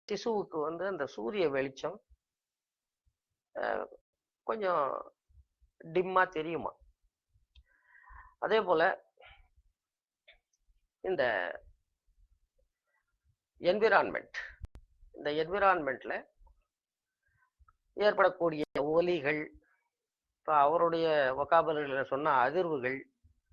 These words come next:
எல்லாமே அதுக்கு ரீச் ஆகிக்கிட்டே தான் இருக்கும். அது பத்து மாசங்கிறாங்க. பத்து மாசத்துல வந்து அந்த குழந்தை வந்து இரவு, பகல், கோடை, மழை,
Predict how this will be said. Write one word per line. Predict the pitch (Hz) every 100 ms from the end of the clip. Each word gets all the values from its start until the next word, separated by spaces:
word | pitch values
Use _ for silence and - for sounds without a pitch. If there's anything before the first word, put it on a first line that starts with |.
| _ _ _ _ -
எல்லாமே | 202 202 196 208
அதுக்கு | 175 156 180 226 - _ _ _
ரீச் | - - 220 190
ஆகிக்கிட்டே | 156 151 135 135
தான் | 139 147
இருக்கும். | 92 - - _ _ _ _ _ _ _ _ _ _ - _ _ _ _ _ -
அது | 50 -
பத்து | 202 196 185
மாசங்கிறாங்க. | 170 170 175 131 104 95 - - _ _ _ _ _ _ _ _ - 180
பத்து | 170 -
மாசத்துல | 175 180 190 180 170
வந்து | 160 160 185
அந்த | 202 180 160
குழந்தை | 160 165 156
வந்து | 139 135 - 165 - _ _ _ _ _ _ -
இரவு, | 156 151 151 120 165 165
பகல், | 135 131 127 156 - _ _ _ _ _ _ _ _ _ _ _ _
கோடை, | 151 156 120 135 - _ _ _ _ _ _ _ _ _ _
மழை, | 175 151 147 139